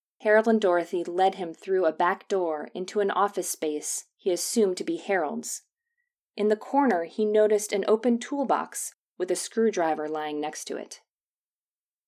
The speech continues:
Harold sat Eric down on a worn chaise lounge.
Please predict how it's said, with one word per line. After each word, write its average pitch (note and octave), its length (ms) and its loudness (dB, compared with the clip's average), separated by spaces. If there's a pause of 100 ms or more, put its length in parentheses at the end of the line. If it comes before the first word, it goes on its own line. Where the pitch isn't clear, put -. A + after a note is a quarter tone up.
(360)
Harold A3 380 4
sat G#3+ 380 2
Eric G#3 320 2
down F#3 320 0
on F3 160 -4
a F3 60 0
worn F3+ 360 -2
chaise F3 440 0
lounge. E3+ 600 -6